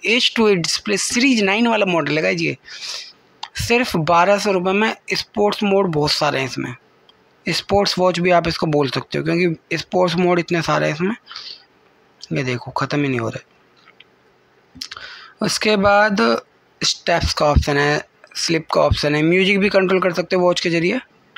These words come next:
ठीक है। songs वगैरह, sound वगैरह कम करनी है, ज़्यादा करनी है, music change करना है, वो भी कर सकते हो। Watch को ऐप से connect करना होता है उसके बाद, ठीक है।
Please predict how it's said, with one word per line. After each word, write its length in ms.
ठीक 160
है। 100
songs 340
वगैरह, 400
sound 320
वगैरह 280
कम 180
करनी 280
है, 40
ज़्यादा 260
करनी 280
है, 100
music 300
change 260
करना 160
है, 60
वो 60
भी 100
कर 120
सकते 260
हो। 60
Watch 180
को 240
ऐप 140
से 160
connect 280
करना 200
होता 160
है 40
उसके 240
बाद, 160
ठीक 180
है। 100